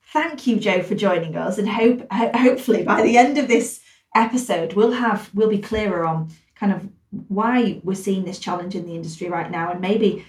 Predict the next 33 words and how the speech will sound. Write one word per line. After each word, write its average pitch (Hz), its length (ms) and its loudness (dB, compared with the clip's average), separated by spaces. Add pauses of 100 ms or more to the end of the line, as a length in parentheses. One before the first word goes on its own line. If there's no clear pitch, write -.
some 196 220 0
great 196 280 2
advice 202 600 -2 (260)
to 190 420 2
our 180 140 4
listeners 185 440 -2
of 175 100 -8
what 185 180 -2
they 190 140 0
can 196 220 -6
do 202 200 4
if 196 140 -2
they 202 140 4
are 240 180 8
in 202 80 2
a 190 60 -4
position 185 420 -10
where 185 180 -4
they're - 160 -8
ready 185 240 -4
to - 160 -14
recruit 175 460 -8
or 180 100 -6
they're 180 120 -4
looking 185 280 -8
to - 140 -14
bring 170 220 -8
somebody 180 360 -10
into 170 220 -16
their - 160 -10
business. - 640 -16 (920)
So, 285 280 -2
Joe, 269 360 0